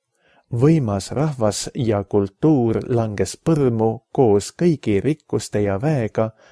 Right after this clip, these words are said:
ega tõusnud sealt enam kunagi. Loen salmid kuus ja seitse. "Ma viskan su peale jäledaid asju, häbistan sind ja panen sind silmaimeks.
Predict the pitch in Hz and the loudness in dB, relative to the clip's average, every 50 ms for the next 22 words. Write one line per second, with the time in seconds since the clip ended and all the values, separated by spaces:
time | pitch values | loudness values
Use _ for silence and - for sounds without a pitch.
0 | _ - - 131 - 117 107 98 - 139 151 147 135 - - 117 107 - - 139 | _ -4 -2 -2 0 -2 -4 -2 0 0 0 0 0 -2 -4 -6 -6 -6 -4 -2
1 | 127 117 117 - - 139 151 147 143 127 143 135 104 90 92 - - 95 95 _ | -2 -2 -2 -4 -4 -2 -2 -2 -4 -2 -2 -2 -2 -4 -6 -6 -8 -10 -10 _
2 | _ _ _ _ _ _ _ _ _ _ _ _ _ _ _ _ _ _ _ _ | _ _ _ _ _ _ _ _ _ _ _ _ _ _ _ _ _ _ _ _
3 | _ _ _ _ _ _ _ _ _ _ _ _ _ _ _ _ _ _ _ _ | _ _ _ _ _ _ _ _ _ _ _ _ _ _ _ _ _ _ _ _
4 | _ _ _ _ _ _ _ _ _ _ _ _ _ _ _ _ _ _ _ _ | _ _ _ _ _ _ _ _ _ _ _ _ _ _ _ _ _ _ _ _
5 | _ _ _ _ - 139 139 160 160 139 120 117 113 - 143 139 131 117 110 107 | _ _ _ _ -2 0 2 2 2 2 0 -2 -2 -2 0 0 2 2 0 -2
6 | 101 - - - - 165 156 131 127 - - 135 120 - 131 117 104 - - - | -4 -6 -8 -4 0 0 2 2 0 0 0 -2 0 2 0 0 0 -4 -8 -8
7 | - 101 87 87 - _ _ _ _ _ _ _ _ _ _ _ _ _ _ _ | -6 -6 -8 -8 -14 _ _ _ _ _ _ _ _ _ _ _ _ _ _ _
8 | _ _ _ _ _ _ _ _ _ _ _ _ _ _ _ _ _ _ _ _ | _ _ _ _ _ _ _ _ _ _ _ _ _ _ _ _ _ _ _ _
9 | _ _ _ - 135 123 120 117 113 104 123 156 156 - - - - 127 120 107 | _ _ _ -6 -2 0 0 0 0 2 0 0 -2 -2 -8 -6 -6 -6 -4 -4
10 | - 131 113 - 123 120 113 107 104 101 101 104 107 135 160 165 151 127 120 - | -4 -4 -2 0 2 2 2 2 2 2 2 2 2 2 2 2 2 0 0 0
11 | 123 120 123 - 143 135 - - - - - - - 107 104 _ _ _ _ _ | -2 0 0 0 -2 -2 -2 -6 -8 -6 -4 -4 -6 -6 -10 _ _ _ _ _
12 | - - 143 160 - 170 151 - - - 123 117 117 113 - 143 131 120 110 110 | -8 -6 -4 -2 2 0 0 0 0 -4 -4 -4 -4 -2 -2 -2 0 0 -2 -4
13 | 101 - - - - 120 113 113 101 98 - 120 135 143 135 123 123 - - 139 | -4 -6 -8 -6 -4 0 0 0 0 0 -2 -2 -2 -2 -2 -2 -4 -2 -2 -2
14 | 131 123 - - 170 135 117 107 101 90 92 95 92 90 82 - - - - - | -2 -2 -4 -2 0 0 0 0 -2 -2 -2 -2 -2 -4 -6 -8 -10 -14 -14 -14
15 | - - - | -14 -14 -18